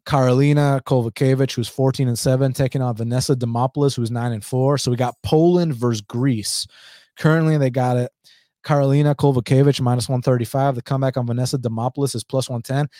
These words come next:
I will always have a soft spot. Uh, I will always have a soft spot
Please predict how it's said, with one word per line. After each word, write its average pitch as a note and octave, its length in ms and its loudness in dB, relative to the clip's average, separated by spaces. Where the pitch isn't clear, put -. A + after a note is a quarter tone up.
I C4+ 80 4
will E4+ 260 4
always E3+ 380 4
have C3+ 240 0
a A#2+ 60 -2
soft B2+ 340 -4
spot. A#2+ 320 -6
Uh, C3+ 120 -8
I G#3+ 100 2
will C#4 240 4
always A#3 300 2
have F#3 240 0
a C3+ 80 -2
soft - 520 -2
spot C#3 580 -2